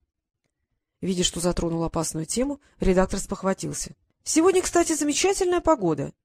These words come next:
По-настоящему летняя. Ласковое солнце, весело щебечут птички. Кстати, о птичках. Я тут хотел насчет гонорара поговорить. Начал я импровизированную речь. —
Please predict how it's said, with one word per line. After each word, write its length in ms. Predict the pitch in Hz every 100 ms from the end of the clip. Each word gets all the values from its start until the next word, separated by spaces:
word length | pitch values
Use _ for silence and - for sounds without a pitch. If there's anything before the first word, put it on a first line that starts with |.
| _
По-настоящему 800 | 202 196 - 185 262 359 - 254
летняя. 460 | 214 196 - 156 - _ -
Ласковое 500 | 185 220 220 190 175
солнце, 540 | 160 - 277 262 196 185
весело 400 | 214 226 190 185
щебечут 480 | - 185 190 180 -
птички. 580 | - 302 - - 208 - _ _ _ _ _ _ _ -
Кстати, 340 | - 233 247
о 80 | 277
птичках. 480 | - 269 - - _ _ _ _ _ _ _ -
Я 220 | 190 208
тут 120 | 226
хотел 280 | - 254 262
насчет 280 | 254 - 240
гонорара 420 | 247 269 214 233
поговорить. 600 | 294 269 240 160 143 - _ - - - -
Начал 300 | 196 196 196
я 140 | 185 175
импровизированную 720 | 160 165 180 175 165 165 160
речь. — 320 | 151 - -